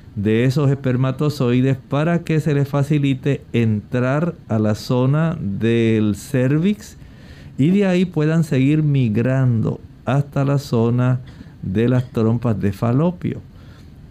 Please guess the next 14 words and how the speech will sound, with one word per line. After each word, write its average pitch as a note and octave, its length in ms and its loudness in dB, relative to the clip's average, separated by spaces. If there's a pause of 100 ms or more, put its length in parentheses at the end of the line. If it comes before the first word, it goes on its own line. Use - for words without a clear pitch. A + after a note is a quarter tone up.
Todo F#3+ 400 2
eso F3+ 220 0
depende D#3+ 460 2
también D3+ 400 2
de C#3+ 100 0
la C3 180 0
calidad B2 520 0
de A#2+ 260 0
ese B2 220 0
estrógeno C#3 1000 0 (120)
que G#2+ 120 0
la F#2+ 160 0
dama A2+ 320 0
forme F#3 560 0